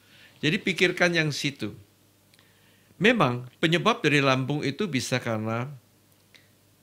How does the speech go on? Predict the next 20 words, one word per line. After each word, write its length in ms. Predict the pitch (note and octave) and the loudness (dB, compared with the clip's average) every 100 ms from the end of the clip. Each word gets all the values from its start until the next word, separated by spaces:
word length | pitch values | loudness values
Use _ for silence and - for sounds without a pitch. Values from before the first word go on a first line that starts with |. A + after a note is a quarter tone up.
| _ | _
asam, 640 | - A#2+ - B2+ B2+ C3+ B2+ | -6 -4 2 2 2 -4 -2
pedas, 480 | C3+ G2+ C3 B2+ - | -2 0 -2 -2 -2
makanan-makanan 800 | A#2+ A2 A2 A2 A2 G#2+ G#2 A2 | -4 -4 -4 -4 -4 -6 -6 -4
yang 160 | G#2+ G#2+ | -6 -6
salah. 500 | - G#2 G#2+ G2+ G#2+ _ _ - - - | -4 -2 -2 -4 -10 _ _ -20 -20 -4
Bisa 300 | C3+ F#3 - | 2 2 2
karena 500 | C3+ B2+ C3+ D3 C#3+ _ _ - | 0 2 -2 -2 -8 _ _ -4
terlambat 480 | C3 A#2+ A#2+ A#2+ G#2 | 0 2 2 -2 -2
makan, 560 | A#2 - D3 D#3+ D3+ - _ _ | -6 -2 -2 0 -6 -14 _ _
misalnya 720 | A2+ - A2 A#2 C3+ C#3 C#3+ C#3 _ _ - | -4 0 0 2 2 2 -2 -12 _ _ -6
tidak 260 | C3 A#2+ | 0 0
makan 460 | A#2+ A2+ C#3 C#3+ B2 | 0 -2 0 0 -2
berpuasa. 640 | A#2 - G2+ G#2 G#2+ G2 - _ _ _ - - - _ _ | -6 -4 -6 -4 -10 -10 -16 _ _ _ -20 -20 -20 _ _
Tapi 320 | D#3+ E3 B3 | -6 0 0
banyak 380 | A3 D3 C#3+ G3 | 4 4 6 2
faktor 560 | - C3+ - E3+ E3+ D3+ _ _ _ _ - | 0 -4 0 -2 -2 -10 _ _ _ _ -6
pikiran. 400 | - C#3+ A2 F#2 - _ _ _ _ _ _ _ _ _ _ _ | 0 0 0 -6 -18 _ _ _ _ _ _ _ _ _ _ _
Ketika 400 | C#3+ C#3 G3+ B3 | -4 -2 0 0
Anda 160 | A3 F3+ | 2 0
berpuasa, 640 | D3+ - E3 D#3+ - G2+ | -2 0 0 0 -2 -4